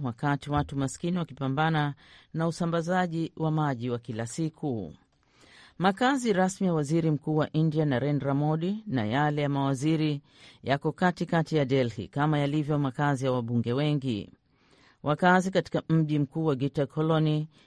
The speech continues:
wamesema tenki ambalo lilikuwa limejazwa nusu linapowasili kila siku, na siku hiyo maji hayawezi kukidhi mahitaji ya takriban watu elfu tatu mpaka elfu nne katika eneo hilo. Viwango vya joto viko juu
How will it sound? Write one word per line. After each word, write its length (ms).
wamesema 800
tenki 420
ambalo 440
lilikuwa 360
limejazwa 680
nusu 520
linapowasili 800
kila 240
siku, 520
na 120
siku 300
hiyo 460
maji 380
hayawezi 560
kukidhi 480
mahitaji 480
ya 60
takriban 540
watu 380
elfu 300
tatu 360
mpaka 360
elfu 360
nne 300
katika 540
eneo 300
hilo. 520
Viwango 600
vya 160
joto 320
viko 280
juu 240